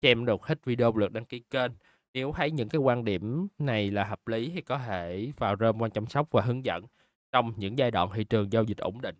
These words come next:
Chúng ta không thể đầu tư trong giai đoạn này. Trước đây thì Quang chỉ có thể đưa ra khuyến nghị, à, tương đối là năm mươi năm mươi thôi. Ví dụ như việc bắt ngày mai sáng mở cửa ra nằm sàn đó là khuyến nghị cũng khoảng là xác suất là năm mươi năm mươi thôi, chứ không, không thể là khuyến nghị một trăm phần trăm chính xác được.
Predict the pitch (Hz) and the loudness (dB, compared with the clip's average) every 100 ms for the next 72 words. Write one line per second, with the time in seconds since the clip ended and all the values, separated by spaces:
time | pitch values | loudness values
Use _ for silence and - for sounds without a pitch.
0 | _ - 143 147 123 131 110 107 117 98 | _ -12 -6 -4 -2 -4 -4 -6 -6 -6
1 | 113 110 110 110 101 87 110 101 _ _ | -8 -8 -8 -8 -8 -6 -6 -6 _ _
2 | _ 151 127 120 110 120 107 113 104 151 | _ 2 4 4 0 -2 -2 -4 -4 -2
3 | 135 117 123 113 117 110 139 147 117 87 | 0 2 2 2 0 2 -4 -4 -6 -6
4 | 92 110 104 - 135 120 120 117 180 113 | -4 -4 -4 -4 -6 0 4 4 4 0
5 | 117 123 120 120 123 135 123 107 - - | 0 0 0 4 6 8 8 6 -10 -2
6 | - 165 120 110 117 117 113 95 _ _ | 4 6 6 2 -2 -4 -2 -6 _ _
7 | 147 - - 131 101 113 117 - - 131 | -2 -2 -4 -2 2 2 0 -2 0 2
8 | 113 143 160 110 - 107 143 110 101 - | 2 -2 -6 -8 -6 -4 -2 -4 -6 -2
9 | 101 90 101 120 - - _ 117 107 147 | -2 0 4 4 2 -20 _ 0 2 0
10 | 147 110 95 113 113 101 113 151 147 151 | -2 -2 -2 -4 0 -2 0 -2 -2 -4
11 | 165 143 107 113 120 113 117 117 127 117 | -2 0 0 0 2 2 4 4 8 6
12 | - 131 135 117 143 120 104 113 127 131 | 6 2 2 4 0 2 -2 0 -2 -2
13 | 135 98 92 - 120 113 95 104 - 127 | -4 -6 -4 -4 -4 -6 -8 -8 -10 -10
14 | 139 - 107 92 | -10 -6 -8 -8